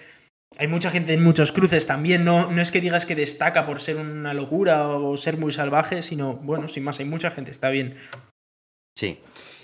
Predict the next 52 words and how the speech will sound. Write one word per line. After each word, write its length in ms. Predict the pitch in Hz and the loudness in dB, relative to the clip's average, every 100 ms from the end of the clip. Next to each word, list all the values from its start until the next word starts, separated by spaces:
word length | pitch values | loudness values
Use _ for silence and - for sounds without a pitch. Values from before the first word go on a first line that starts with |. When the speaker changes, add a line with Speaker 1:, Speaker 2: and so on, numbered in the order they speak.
| - | -10
Speaker 2:
Y 380 | 131 123 120 113 | -4 -2 0 0
ahí 200 | 120 123 | 0 -2
también 280 | - 110 117 | -6 -4 -4
es 100 | - | -4
conocido 360 | 123 110 120 | -4 -4 -4
ese 160 | 113 107 | -4 -4
cruce 240 | 117 139 | -4 -4
porque 240 | 113 - 95 | -6 -6 -4
al 100 | 90 | -2
lado 260 | 92 107 | 0 0
está 220 | 117 - | -2 -4
la 80 | 90 | -8
estatua 560 | 87 95 85 95 98 101 | -8 -10 -8 -4 -2 0
de, 320 | 101 90 82 | -2 -4 -6
del 400 | 85 85 82 82 | -6 -8 -8 -12
perro 500 | - 87 90 87 85 - | -10 -10 -8 -8 -8 -12
Hachiko, 460 | 101 113 - 90 _ | -8 -8 -8 -14 _
que 280 | - 85 85 | -12 -8 -8
es 160 | 87 - | -8 -10
el, 440 | 85 85 82 82 | -8 -8 -8 -10
la 120 | 87 | -10
historia 320 | 87 - 87 87 | -10 -10 -6 -4
del 120 | 85 | -6
perrito 360 | 87 90 82 | -8 -10 -10
aquel 480 | 85 - 101 107 104 | -10 -6 -4 -2 -4
que 280 | - 87 87 | -8 -10 -10
todos 200 | 87 92 | -6 -6
los 180 | 90 87 | -6 -6
días 300 | 92 92 - | -4 -6 -6
iba 100 | 90 | -8
a 20 | |
buscar 280 | 85 90 92 | -8 -8 -8
a 60 | 85 | -8
su 140 | - | -8
dueño 240 | 90 90 87 | -8 -8 -8
cuando 180 | 87 | -10
salía 240 | 87 87 87 | -12 -10 -8
del 80 | 85 | -6
trabajo 280 | 90 90 | -6 -6
a 20 | 90 | -6
la 80 | |
misma 320 | 90 87 90 92 | -8 -8 -6 -4
hora 260 | 98 104 | -2 -4
y 100 | 101 | -6
un 140 | 85 85 | -8 -8
día, 280 | 85 90 | -4 -4
pues, 120 | 87 - | -6 -14
sufrió 260 | - 87 | -14 -10
un 60 | 85 | -10
accidente, 540 | 85 - 120 139 127 | -10 -4 -2 -2 -4
no 120 | 123 113 | -4 -4
venía 360 | 120 143 139 | -2 -2 -4